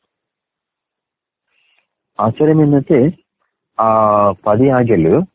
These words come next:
ధర్మశాస్త్రం కాబట్టి మన ప్రభుకే సాదృశ్యం. ఆయన పరలోకం దిగి వచ్చిన మన్నా మన ప్రభుకే సాదృశ్యం. చిగురించిన కర్ర, యెషయా ముద్దు నుంచి చిగురు పుట్టును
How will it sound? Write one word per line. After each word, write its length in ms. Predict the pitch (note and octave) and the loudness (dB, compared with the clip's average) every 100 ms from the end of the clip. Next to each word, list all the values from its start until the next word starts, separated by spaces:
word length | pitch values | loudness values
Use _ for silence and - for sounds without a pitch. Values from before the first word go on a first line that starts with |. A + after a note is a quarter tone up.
| _ G#2 | _ -8
ధర్మశాస్త్రం 680 | G2 G#2 G#2 A2 - G2 | -4 -4 -2 -4 -4 -4
కాబట్టి 380 | E2+ D#2+ D#2+ - | -2 -2 -2 -2
మన 220 | A2+ G2 | -2 -2
ప్రభుకే 360 | F2 F2 F2+ G2+ | -2 -2 0 -2
సాదృశ్యం. 580 | F#2 C#2+ B1 B1 C#2 C2 _ _ _ _ _ _ _ G2+ | -4 -6 -6 -8 -12 -14 _ _ _ _ _ _ _ -4
ఆయన 180 | G2+ G2 | -2 -2
పరలోకం 560 | - G2+ B2 C3 A#2 | -2 0 0 -2 -2
దిగి 120 | F#2 | 0
వచ్చిన 280 | G2 G2 - | 0 -2 -6
మన్నా 440 | D#2+ E2 F#2 E2+ - | -4 -4 -2 -4 -6
మన 180 | E2 E2 | -6 -4
ప్రభుకే 400 | D#2+ E2 E2+ G2+ | -4 -2 -2 -2
సాదృశ్యం. 540 | G2+ D#2 - - - - _ _ _ _ _ _ _ _ - | -2 -4 -6 -12 -16 -16 _ _ _ _ _ _ _ _ -4
చిగురించిన 420 | A#2 C#3 C3 B2+ | -2 0 -2 -2
కర్ర, 400 | A2 F#2+ F2+ F2 D#2+ F2 | -4 -2 -2 -4 -6 -4
యెషయా 380 | F#2+ - B2+ | -2 0 0
ముద్దు 260 | A2+ G#2 F#2+ | 0 -2 -2
నుంచి 240 | G#2+ G2+ | -2 -2
చిగురు 600 | F#2 _ _ _ - G#2+ A#2+ | -4 _ _ _ -6 -2 -2
పుట్టును 440 | G#2 F#2 F#2+ | -4 -2 -2